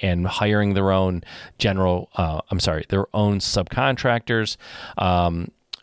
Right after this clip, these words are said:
uh, we talked about driving for dollars. We talked about wholesaling.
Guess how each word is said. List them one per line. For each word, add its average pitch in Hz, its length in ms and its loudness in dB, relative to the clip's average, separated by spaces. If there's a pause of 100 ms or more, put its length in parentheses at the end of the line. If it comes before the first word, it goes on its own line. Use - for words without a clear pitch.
(160)
uh, 90 140 0
we 101 120 0
talked - 280 -2
about 92 220 -2
driving 95 360 2
for 82 140 -6
dollars. 127 520 4
We 95 120 0
talked 92 320 -2
about - 200 -6
wholesaling. 156 960 2